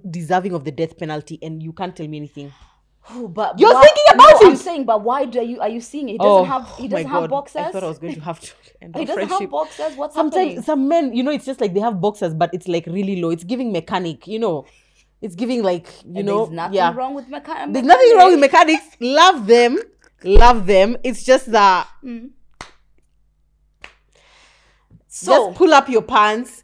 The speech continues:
Speaker 1: and pull up your boxers, please. Pull up your underwear. I don't wanna see your butt crack.
Speaker 2: I feel like
Speaker 1: Thank
Speaker 2: there's
Speaker 1: you.
Speaker 2: a sagging, which I feel like that was a coming of age. Maybe you did that when you were younger,
Speaker 1: In
Speaker 2: or
Speaker 1: the
Speaker 2: maybe that was,
Speaker 1: nineties,
Speaker 2: like, the
Speaker 1: in
Speaker 2: cool thing to do.
Speaker 1: nineteen ninety-five.
Speaker 2: But I
Speaker 1: Mm.
Speaker 2: feel like there's an age that we're just not doing that.
Speaker 1: Mm-mm,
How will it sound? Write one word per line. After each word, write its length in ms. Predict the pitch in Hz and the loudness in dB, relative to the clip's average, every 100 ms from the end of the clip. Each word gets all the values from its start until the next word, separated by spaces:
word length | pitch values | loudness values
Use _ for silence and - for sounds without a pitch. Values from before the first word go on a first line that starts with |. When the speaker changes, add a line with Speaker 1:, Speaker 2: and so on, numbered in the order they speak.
| - | -4
Speaker 1:
and 180 | 226 | -2
pull 160 | 202 247 | -2 -2
up 120 | 226 | -2
your 120 | 214 175 | -2 -8
boxers, 600 | 151 196 208 - 262 - | -2 -4 -2 0 0 0
please. 520 | - 302 294 311 330 | -2 0 2 0 -4
Pull 240 | - 262 | -6 -4
up 160 | - - | -4 -6
your 80 | 240 | -4
underwear. 400 | 220 214 214 220 208 | -4 -2 -2 -2 -2
I 60 | |
don't 100 | 202 | -4
wanna 140 | 202 190 | -6 -8
see 120 | 196 | -8
your 120 | 180 | -10
butt 320 | 147 175 - | -6 -6 -6
crack. 260 | - 165 120 226 | -10 -12 -6 -2
Speaker 2:
I 120 | 240 | -2
feel 180 | 233 294 | -2 -6
like 80 | |
Speaker 1:
Thank 140 | 247 170 | -6 -6
Speaker 2:
there's 140 | 185 147 | -8 -10
Speaker 1:
you. 40 | |
Speaker 2:
a 40 | |
sagging, 360 | 147 226 233 226 | -8 -6 -6 -6
which 160 | 208 190 | -12 -12
I 60 | |
feel 160 | 170 196 | -12 -10
like 160 | 185 | -8
that 120 | 175 190 | -6 -6
was 140 | 175 | -8
a 60 | 165 | -12
coming 320 | 196 180 180 | -10 -10 -10
of 100 | 165 | -14
age. 280 | - 165 160 | -12 -12 -10
Maybe 220 | 185 214 | -12 -10
you 100 | 254 | -12
did 220 | 196 196 185 | -10 -10 -8
that 140 | 214 | -8
when 160 | 196 175 | -8 -10
you 80 | 170 | -10
were 80 | |
younger, 680 | 165 185 220 247 220 226 220 226 - | -10 -8 -10 -6 -6 -4 -6 -8 -14
Speaker 1:
In 120 | 196 | -6
Speaker 2:
or 140 | 190 | -2
Speaker 1:
the 60 | 190 | -2
Speaker 2:
maybe 200 | 185 202 | -2 -4
that 160 | 208 208 | 0 0
was, 180 | 196 185 | -2 -6
Speaker 1:
nineties, 0 | |
Speaker 2:
like, 180 | 175 | -8
the 60 | 196 | -6
Speaker 1:
in 260 | 196 190 185 | -6 -4 -4
Speaker 2:
cool 80 | |
thing 280 | 240 226 190 | -6 -8 -10
to 100 | 160 | -10
do. 140 | 202 190 | -12 -8
Speaker 1:
nineteen 0 | |
ninety-five. 420 | 160 214 - _ | -6 -6 -8 _
Speaker 2:
But 100 | - 185 | -6 -6
I 40 | |
Speaker 1:
Mm. 100 | 180 | -4
Speaker 2:
feel 100 | 208 | -6
like 200 | 233 185 | -6 -6
there's 200 | 185 185 | -10 -12
an 120 | 175 - | -12 -12
age 180 | 190 | -14
that 120 | 180 165 | -12 -12
we're 80 | 160 | -12
just 240 | 180 175 | -14 -14
not 180 | 180 160 | -16 -14
doing 240 | 165 165 | -14 -14
that. 200 | 160 135 - | -10 -10 -10
Speaker 1:
Mm-mm, 220 | 214 | -12